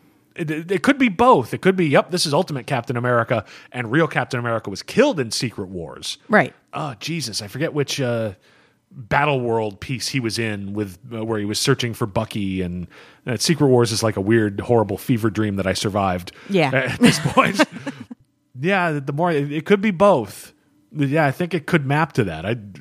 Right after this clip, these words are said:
Speaker 1: I like your theory more and more.
Speaker 2: I have good ideas.
Speaker 1: You do. <laughs> Vastly better than mine today. <laughs> But one way or the other, this is not, you know, "Oh, Steve Rogers is walking around the Marvel Universe actually trying to get someplace." This is some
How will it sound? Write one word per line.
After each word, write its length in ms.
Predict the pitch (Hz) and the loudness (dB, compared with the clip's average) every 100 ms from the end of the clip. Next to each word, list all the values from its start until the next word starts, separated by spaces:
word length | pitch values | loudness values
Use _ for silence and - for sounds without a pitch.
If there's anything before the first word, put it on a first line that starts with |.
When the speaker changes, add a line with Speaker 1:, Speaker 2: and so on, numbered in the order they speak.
| 98 | -6
Speaker 1:
I 60 | 127 | 0
like 240 | 170 175 | 0 0
your 80 | 160 | 0
theory 280 | 165 156 143 | 2 2 2
more 260 | 135 139 | 2 2
and 100 | 131 | 2
more. 340 | 120 127 80 - _ _ _ _ | 0 -2 -2 -12 _ _ _ _
Speaker 2:
I 60 | 349 | 2
have 160 | 302 190 | 2 2
good 160 | 147 | -2
ideas. 400 | 135 147 135 156 | -2 -10 -8 2
Speaker 1:
You 100 | 165 | 2
do. 380 | 151 208 185 - - | 6 6 4 0 -14
<laughs> 140 | _ - 147 - - - | _ 0 0 2 -2 0
Vastly 400 | 190 160 - 175 | 2 4 4 4
better 200 | 170 165 | 4 2
than 160 | 135 131 | 0 -2
mine 260 | 185 190 | 0 0
today. 580 | 151 131 180 208 - 165 - | -2 2 2 4 0 -2 0
<laughs> 60 | 330 240 320 202 294 - - - - - - - - - - - _ _ 196 | 2 4 0 0 -6 -8 -12 -12 -12 -14 -14 -20 -20 -20 -20 -20 _ _ -6
But 200 | 170 190 | -2 4
one 160 | 247 277 | 6 8
way 140 | 240 | 6
or 40 | |
the 140 | 202 202 | 8 6
other, 240 | 180 151 | 6 4
this 260 | 139 170 175 | 4 2 2
is 160 | 156 | 0
not, 420 | 143 147 147 147 _ _ _ 131 | -2 0 0 -2 _ _ _ -4
you 100 | 131 | -2
know, 120 | 127 | -2
"Oh, 140 | 170 143 | 0 0
Steve 320 | - 175 139 | 0 0 4
Rogers 380 | 139 131 120 117 | 4 4 0 -4
is 100 | 104 | -2
walking 380 | 120 131 127 | 2 2 2
around 260 | 120 120 113 | 0 0 0
the 60 | 110 | -2
Marvel 340 | 117 107 107 | -2 -2 -4
Universe 460 | 113 113 101 110 120 | -4 -4 -4 -4 -6
actually 260 | 110 107 | -6 -8
trying 220 | - 127 | -4 -4
to 60 | 104 | -2
get 200 | 107 104 | -6 -4
someplace." 480 | 104 82 - 78 - | -6 -8 -12 -12 -6
This 180 | 127 127 | -4 -2
is 80 | - | 0
some 260 | 131 123 | 0 -2